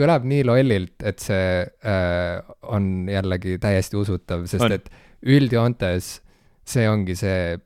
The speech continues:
Speaker 1: meetod, mismoodi <laughs> panna masinaid uuesti tööle, kui nad hakkavad jupsima.
Speaker 2: Jah.
Speaker 1: Mi-, ma ei tea, see on lihtsalt nagu aegade algusest peale, äh, on vaja lihtsalt nagu lüüa asju, et nad läheksid, äh, tööle uuesti.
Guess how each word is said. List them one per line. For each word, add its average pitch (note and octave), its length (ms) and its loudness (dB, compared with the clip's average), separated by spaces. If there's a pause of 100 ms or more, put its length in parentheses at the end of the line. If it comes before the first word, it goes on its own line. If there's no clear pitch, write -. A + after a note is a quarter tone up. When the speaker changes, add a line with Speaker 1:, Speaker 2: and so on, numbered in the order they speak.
(160)
Speaker 1:
meetod, F#2+ 480 -2
mismoodi G#2 540 2 (200)
<laughs> - 200 4
panna A#2+ 260 6
masinaid A#2 400 6
uuesti A2 320 4
tööle, G#2 320 2
kui G2 80 -2
nad F#2+ 160 0
hakkavad G2+ 320 -2
jupsima. G2+ 460 -2 (260)
Speaker 2:
Jah. G2 220 0 (100)
Speaker 1:
Mi-, B2+ 160 -2 (160)
ma C#3 160 2
ei A#2 60 2
tea, G#2 100 2
see A#2+ 140 2
on A#2 80 2
lihtsalt A#2+ 180 -4
nagu G2 300 -2 (240)
aegade A2 420 0
algusest F#2 400 -2
peale, F#2 300 -2 (220)
äh, - 200 -8
on G2 240 -2
vaja F#2+ 160 -2
lihtsalt - 240 -8
nagu F#2+ 240 -4 (160)
lüüa G2 460 2
asju, - 260 -6
et F#2 160 -8
nad F#2+ 160 -8
läheksid, G2 520 -4
äh, G#2 340 -8
tööle G#2 340 -2
uuesti. G#2 240 -6